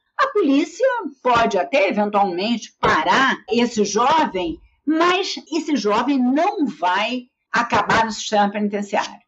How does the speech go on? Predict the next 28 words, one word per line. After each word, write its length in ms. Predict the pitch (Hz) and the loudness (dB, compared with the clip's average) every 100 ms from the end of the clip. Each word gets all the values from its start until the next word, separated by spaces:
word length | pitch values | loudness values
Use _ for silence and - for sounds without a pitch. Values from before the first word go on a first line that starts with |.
| _ _ | _ _
né? 280 | 190 269 294 - - _ | -2 -2 -2 -8 -20 _
Ou 220 | - 370 | 0 2
no 100 | 349 | 2
primeiro 320 | 285 277 269 240 | 0 2 2 2
momento 400 | 214 202 226 220 | 2 2 0 0
ele 100 | 214 | 2
vai 160 | 202 | 0
subornar 760 | 196 - 370 285 262 190 175 202 | -2 -2 -2 2 0 0 0 0
a 60 | |
polícia, 680 | 202 180 180 214 - 302 339 - _ | -2 -6 0 0 0 -6 -6 -8 _
depois 680 | 262 302 311 254 247 214 202 | -4 -2 -2 0 0 0 0
ele 180 | 214 202 | 0 0
vai 460 | - 208 254 302 | -2 -2 -2 0
contratar 560 | 262 233 202 196 190 196 | -2 0 0 0 0 -2
um 80 | 175 | -2
bom 140 | 190 | 0
advogado 920 | 175 151 151 139 151 190 240 254 302 - _ _ _ | 0 -2 -6 -4 0 2 2 2 -2 -6 _ _ _
e 120 | 349 415 | 0 2
ele 120 | 381 | 2
vai 140 | 349 | 2
acabar 580 | 339 320 233 214 254 277 | 2 2 0 2 0 0
escapando 1040 | - - 269 269 _ 240 254 247 269 277 - _ | -4 -2 -2 -4 _ 0 2 2 0 -4 -10 _
de 120 | 190 | -2
uma 200 | 240 226 | 0 0
prisão. 520 | 240 233 180 151 117 - _ _ - | 0 0 0 -2 -4 -12 _ _ -2
Agora, 500 | 247 196 170 - - - | 0 2 2 0 -6 0
o 140 | 269 | 0
jovem 640 | 220 190 156 139 143 151 | 2 2 2 2 0 0